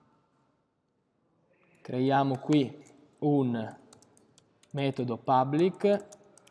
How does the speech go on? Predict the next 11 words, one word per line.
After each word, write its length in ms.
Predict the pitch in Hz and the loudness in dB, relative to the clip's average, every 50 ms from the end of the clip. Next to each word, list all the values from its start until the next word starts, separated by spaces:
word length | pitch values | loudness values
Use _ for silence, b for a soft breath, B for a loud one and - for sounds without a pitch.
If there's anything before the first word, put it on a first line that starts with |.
| _ _ _ _ _ _ _ 135 | _ _ _ _ _ _ _ -10
void 720 | 127 131 131 131 131 127 123 120 117 110 104 101 104 - - - - - - - _ _ _ - - _ _ _ _ _ - _ _ _ _ _ _ - | -4 -2 0 2 2 2 2 0 0 -2 -4 -6 -8 -10 -14 -20 -20 -20 -20 -20 _ _ _ -20 -20 _ _ _ _ _ -20 _ _ _ _ _ _ -20
simula 920 | - - - - 135 139 143 156 175 202 226 - - - - - - - - _ _ _ _ _ _ _ _ _ _ _ _ _ _ _ _ _ _ _ _ _ - - _ _ _ | -18 -10 -4 -2 -2 0 2 6 6 6 6 4 0 -10 -16 -20 -20 -20 -20 _ _ _ _ _ _ _ _ _ _ _ _ _ _ _ _ _ _ _ _ _ -20 -20 _ _ _
nel 420 | - 143 139 139 135 131 127 110 - | -4 0 2 2 2 2 0 -2 -4
modello 720 | 131 131 123 120 117 113 113 117 135 180 220 240 - - - - - - _ _ _ _ _ _ _ _ _ _ _ _ _ _ _ _ | -4 -4 -2 -2 -2 -2 -2 2 4 4 4 2 0 -6 -18 -20 -20 -20 _ _ _ _ _ _ _ _ _ _ _ _ _ _ _ _
in 140 | - 156 147 | -8 -8 -2
cui 200 | - - 185 160 | 2 4 4 4
ci 100 | - 170 | 4 2
creiamo 680 | 151 170 160 160 165 175 175 160 143 127 120 113 104 - - - - - - _ | 0 2 2 4 4 4 4 4 4 2 0 -4 -8 -10 -14 -20 -20 -20 -20 _
un 160 | - 135 131 | -12 -8 -4
nuovo 300 | 135 147 156 156 147 135 | 2 4 6 6 6 4
simulatore 880 | 120 - - 139 127 123 120 117 - 135 127 120 127 131 190 233 - | 2 -2 -4 -4 -4 -4 -4 -4 -4 -4 -2 -2 0 0 0 0 -2